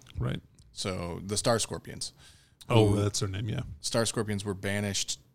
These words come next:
Speaker 2: to, uh, according to historical records or something like that. They were, they, so they did something terrible, and so did the Celestial Lions. Uh, Celestial Lions slighted the Inquisition. The Inquisition punished them by taking half of their stuff, and they're trying to make them work
Speaker 1: Oh,
Speaker 2: better.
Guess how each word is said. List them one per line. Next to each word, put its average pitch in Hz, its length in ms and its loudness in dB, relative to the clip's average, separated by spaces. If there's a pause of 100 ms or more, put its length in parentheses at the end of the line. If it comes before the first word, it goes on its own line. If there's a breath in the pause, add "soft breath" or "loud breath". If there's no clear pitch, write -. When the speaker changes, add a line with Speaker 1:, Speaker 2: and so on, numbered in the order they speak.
Speaker 2:
to, 87 400 -4
uh, 85 300 -8
according 92 380 -8
to 87 360 -4 (200)
historical 90 540 -2
records 87 400 -8
or 90 60 -8
something 85 280 -8
like 82 140 -8
that. 85 160 -10
They 87 80 -6
were, 87 220 -6
they, 87 260 -8 (840)
so 117 300 0
they 110 120 -2
did 123 160 0
something 117 220 0
terrible, 80 500 -6
and 92 160 -6
so 120 120 0
did 110 100 -2
the 98 60 -4
Celestial 87 400 -4
Lions. - 420 -6
Uh, 85 300 -8
Celestial 107 420 -4
Lions 87 260 -2
slighted 90 440 2
the 85 80 -8
Inquisition. 117 540 -4 (420 loud breath)
The 98 140 -6
Inquisition 90 540 -6
punished 127 360 -2
them 107 260 0
by 85 460 -4
taking 92 280 -8
half - 280 -8
of 85 60 -10
their 78 140 -8
stuff, 123 440 0
and 87 160 -6
they're 82 80 -8
trying 87 280 -8
to - 120 -10
make 80 200 -8
them 82 120 -8
work 98 140 -4
Speaker 1:
Oh, 104 60 -2
Speaker 2:
better. 104 300 0